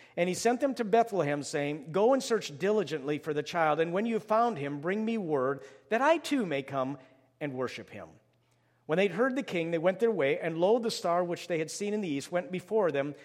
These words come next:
till it came to rest over the place where the child was. When they saw the star, they rejoiced exceedingly with great joy.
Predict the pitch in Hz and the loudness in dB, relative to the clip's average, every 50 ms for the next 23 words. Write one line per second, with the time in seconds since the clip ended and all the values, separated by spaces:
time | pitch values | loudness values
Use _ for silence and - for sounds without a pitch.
0 | - - - 202 185 180 180 - 202 220 240 233 220 214 208 190 - - 190 175 | -20 -6 0 0 2 2 2 0 0 0 0 -2 0 0 0 0 0 -2 -2 -2
1 | 170 180 165 170 - 160 156 151 - - 160 156 151 151 147 - - 180 170 160 | -2 -2 -4 -2 -2 -2 -2 -2 -2 -2 -2 -2 0 -2 -4 -6 -4 -2 0 0
2 | 160 160 156 139 135 120 110 107 110 - - - - - _ - 196 202 196 190 | 0 -2 -4 -4 -4 -4 -6 -8 -12 -16 -20 -20 -20 -12 _ 0 2 2 2 0
3 | - - - 196 202 233 247 240 269 - - - 202 175 170 175 165 175 170 165 | 0 0 2 4 4 4 4 4 0 -4 0 2 4 4 4 4 2 0 0 0
4 | 175 160 151 196 202 202 202 - - - 196 147 - - - - - 247 277 277 | -4 -2 -2 0 0 0 -2 -4 -8 -10 -10 -10 -10 -10 -8 -4 -2 0 0 2
5 | 247 196 156 135 135 139 127 127 139 147 139 135 135 127 107 123 151 156 165 180 | 0 0 0 0 0 -2 -4 -4 -2 -2 -2 -2 -4 -8 -8 -4 -2 0 2 2
6 | 190 202 | 0 0